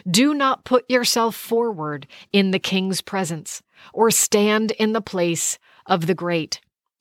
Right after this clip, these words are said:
For it is better to be told, 'Come up here,' than to be put lower in the presence of a noble." Hallelujah. Old Testament, New Testament,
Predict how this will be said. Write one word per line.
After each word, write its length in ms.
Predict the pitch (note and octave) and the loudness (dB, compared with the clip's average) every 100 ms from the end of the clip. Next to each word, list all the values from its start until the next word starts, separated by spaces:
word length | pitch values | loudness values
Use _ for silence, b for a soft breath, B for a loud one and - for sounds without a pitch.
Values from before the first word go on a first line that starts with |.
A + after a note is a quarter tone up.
| b b | b b
For 200 | A#3 B3 | 2 6
it 160 | B3+ B3 | 4 4
is 180 | A3+ | 2
better 460 | D3+ A#3+ A#3+ C4+ D4 | 0 2 4 4 2
to 160 | - A#3+ | 0 0
be 160 | B3+ | 0
told, 560 | - F#3 F#3 E3 D3 - b b | -2 -2 -2 -2 -4 -10 b b
'Come 340 | - F#3+ A#3+ B3 | -6 0 0 2
up 220 | A3 G#3+ | 2 0
here,' 480 | - G#3 E3 C#3+ C#3 _ B B | 0 0 0 -4 -12 _ B B
than 200 | F3 G#3 | 0 2
to 140 | F#3 G3 | 4 2
be 180 | G3+ G3+ | 2 0
put 300 | - A3 G#3 | 0 0 0
lower 720 | F#3+ A3 A3+ F3+ C#3+ C#3+ C#3+ b b _ | 0 4 4 2 -2 -8 -12 b b _
in 180 | F#3+ F3+ | 2 2
the 80 | |
presence 720 | E3 G#3 F#3+ D3+ C#3+ - - - _ _ _ | -2 0 0 -2 -8 -8 -8 -10 _ _ _
of 140 | E3+ D#3 | -4 -2
a 60 | |
noble." 520 | D#3 D#3+ D#3 D3 C3+ - _ _ _ _ _ _ _ _ _ - | -2 -2 -4 -6 -10 -16 _ _ _ _ _ _ _ _ _ -6
Hallelujah. 840 | - F#3 F#3 F3+ F3+ F3+ D3+ D3 - _ _ _ _ _ _ - B B _ | 0 2 2 0 0 -2 -4 -8 -14 _ _ _ _ _ _ -20 B B _
Old 280 | F#3 G3+ F#3+ | 2 2 2
Testament, 600 | A3 G#3+ - A3 A3+ G#3 _ _ _ _ _ _ _ | 0 0 2 0 0 -4 _ _ _ _ _ _ _
New 320 | D3 E3 G#3 G#3+ | -8 -2 0 0
Testament, 640 | A3+ G#3+ - A3+ A3 | 0 2 2 2 0